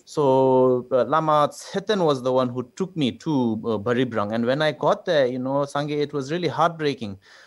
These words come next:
because, uh, the birth churten was, uh, vandalized, it was in ruins, and it, it had been forgotten.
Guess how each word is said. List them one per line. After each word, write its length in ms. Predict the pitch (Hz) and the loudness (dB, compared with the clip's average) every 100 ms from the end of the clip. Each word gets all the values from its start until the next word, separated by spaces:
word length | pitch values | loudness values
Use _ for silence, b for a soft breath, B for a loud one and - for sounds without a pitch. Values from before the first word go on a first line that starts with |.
| B | B
because, 480 | - 117 139 135 123 | -14 0 2 2 0
uh, 200 | 127 123 | 0 2
the 680 | 117 123 120 120 117 113 113 | 2 4 4 4 2 2 0
birth 340 | 117 147 170 - | 2 4 2 0
churten 540 | - 160 160 143 117 | -8 -8 -4 -2 -2
was, 420 | 117 117 113 110 | 0 0 -2 -6
uh, 800 | 113 - 110 107 104 104 101 101 - | -8 -2 0 2 2 0 0 -2 -6
vandalized, 840 | 104 123 147 160 147 151 151 143 | -4 -2 0 0 2 2 0 -8
it 120 | 113 | -10
was 180 | 117 110 | -8 -6
in 100 | 113 | -6
ruins, 480 | 123 143 147 151 147 | -2 0 2 0 -2
and 220 | 123 117 | -4 -4
it, 120 | 135 - | -6 -10
it 120 | 147 | 0
had 160 | 180 175 | 0 2
been 120 | 170 | -2
forgotten. 580 | 196 170 190 202 143 | -2 2 2 2 -10